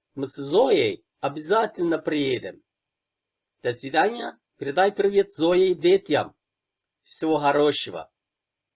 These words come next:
Arkadaşlar, sunumu durdurun. Bir iki sefer okuyun. Anlamaya çalışın. Daha sonra devam edin arkadaşlar. İlk yerden başlayalım. Sergey,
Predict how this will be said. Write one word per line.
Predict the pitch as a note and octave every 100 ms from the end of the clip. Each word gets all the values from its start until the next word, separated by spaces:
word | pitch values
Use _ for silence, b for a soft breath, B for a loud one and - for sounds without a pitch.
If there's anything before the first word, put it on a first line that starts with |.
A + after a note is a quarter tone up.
| _ _ _ _
Arkadaşlar, | - E3 D3 B2+ - E3+ A#3+ _ _
sunumu | _ - G#3+ F#3
durdurun. | F3 F3 B2 B2 C4+ C#4+ _ _ -
Bir | F#3
iki | F3+ F#3+
sefer | - C#3+ D3 F3 - _ _ -
okuyun. | F3 - C3 D3 A#3 _ _ _ _
Anlamaya | D#3+ F3 F3 F3 F3+ E3+
çalışın. | C#3+ A2 - F3 C4+ - _ _ _ -
Daha | F#4+ C3+
sonra | C3 B2 C#3+ A3+ C4+ _ _
devam | G3+ F#3 B2+ G2
edin | F#2
arkadaşlar. | F2 F2 - - - _ _ _ _ _ _ _ _ _ _ _ _ - _ _ _ _
İlk | C3+ G3+
yerden | B2+ G#2+ B2 F#3 D#3
başlayalım. | C3+ - A#2 F2 - _ _ _ _ _ _ _ _ _ _ _ -
Sergey, | - A3+ E3+ A2 D#2+